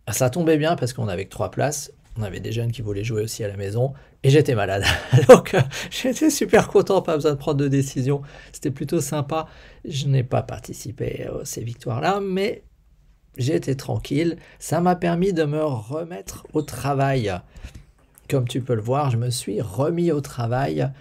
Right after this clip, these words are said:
Euh, j'ai retravaillé mes services, j'ai retravaillé grâce notamment aux vidéos de Craig Bryant. Et je dirais jamais assez combien c'est très important d'aller voir des gens qui servent beaucoup mieux que toi. Et puis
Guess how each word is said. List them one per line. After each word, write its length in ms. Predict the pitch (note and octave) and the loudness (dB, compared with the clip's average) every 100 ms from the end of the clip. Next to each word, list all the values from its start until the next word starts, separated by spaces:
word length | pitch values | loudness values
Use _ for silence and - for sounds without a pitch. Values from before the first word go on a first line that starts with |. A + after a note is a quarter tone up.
| - - - A#2 | -20 -20 -10 -2
Euh, 240 | A#2 A#2 | 0 0
j'ai 160 | G#2+ D#3 | 2 0
retravaillé 560 | - F#3 F#3 F#3 E3+ | 2 4 8 10 8
mes 100 | D#3 | 6
services, 440 | C#3 D3 B2+ C#3+ B2+ | 2 2 2 2 0
j'ai 120 | B2 | -2
retravaillé 680 | - - B2+ A2 A#2+ A#2+ - | -4 -6 -2 -2 -2 -4 -6
grâce 320 | C3 F3 F3+ | -4 -2 0
notamment 380 | F3+ E3+ F3 G#3+ | -2 0 0 2
aux 60 | D3 | 2
vidéos 280 | D#3 G#3 C4 | 2 0 0
de 80 | |
Craig 280 | B2 - F3 | -2 0 0
Bryant. 260 | C#3+ C#3 C3 A#2 | 0 0 0 -2
Et 80 | |
je 80 | A#2+ | -4
dirais 260 | A2 A#2 G2+ | -4 -6 -8
jamais 240 | - - | -10 -8
assez 360 | - - - F#3+ | -8 -6 -4 -6
combien 300 | - B2+ C3 | -6 -6 -6
c'est 200 | - - | -8 -14
très 320 | - D#3+ D3+ | -12 -8 -6
important 460 | C#3 C#3+ - - F3 - - - | -6 -6 -8 -10 -14 -18 -20 -8
d'aller 220 | C3 F3+ | 0 4
voir 340 | D#3+ C#3 F3+ E3 | 4 6 4 4
des 480 | A#2+ A#2+ A2+ C#3 D3+ | 2 0 -2 -6 -4
gens 200 | C3 C#3+ | -4 -4
qui 160 | - | -8
servent 260 | - A2 G2+ | -6 -2 -2
beaucoup 220 | A2 G#2 | -2 -4
mieux 140 | G2+ | -4
que 60 | A2 | -4
toi. 280 | - E3 G#2+ | -4 -2 -4
Et 60 | G#2 | -8
puis 240 | - G#2+ | -10 -10